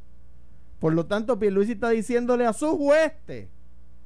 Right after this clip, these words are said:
"Mira, aquel que piense que nosotros vamos a hacer Estado en los próximos cuatro años está equivocado". O sea,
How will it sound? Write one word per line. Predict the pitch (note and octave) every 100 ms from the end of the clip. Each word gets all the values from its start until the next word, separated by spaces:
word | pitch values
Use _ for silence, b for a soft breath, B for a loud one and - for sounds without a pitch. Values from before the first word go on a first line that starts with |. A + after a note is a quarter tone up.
| - - - - - - -
"Mira, | - F#3+ G#3
aquel | C#3 D3+
que | D#3 E3
piense | F3+ F#3 G3
que | D#3
nosotros | B2+ C#3 D#3
vamos | D#3+ D#3+
a | D3+
hacer | D#3
Estado | D3 D#3+ D#3
en |
los | B2+
próximos | C3 C#3 D3
cuatro | D3 C3 D3
años | D#3+
está | -
equivocado". | F#2+ G2+ - - - - - - - - - - - - -
O |
sea, | C#3+ A#2